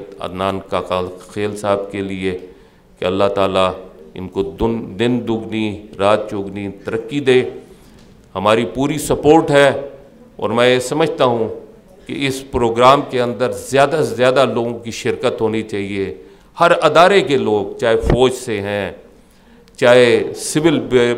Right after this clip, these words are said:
بیوروکریسی سے ہیں، چاہے اسٹوڈنٹس ہیں، ان کو آنا چاہیے، اور یہ اویئرنیس بڑھنی چاہیے۔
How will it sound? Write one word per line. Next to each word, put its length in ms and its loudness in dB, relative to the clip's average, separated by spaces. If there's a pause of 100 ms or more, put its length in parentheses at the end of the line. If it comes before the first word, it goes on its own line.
بیوروکریسی 580 2
سے 180 -2
ہیں، 360 0 (720)
چاہے 520 4 (500)
اسٹوڈنٹس 720 2
ہیں، 220 2 (720)
ان 140 -2
کو 220 4
آنا 300 8
چاہیے، 460 0 (420)
اور 140 2
یہ 240 4
اویئرنیس 800 2 (560)
بڑھنی 320 6
چاہیے۔ 560 0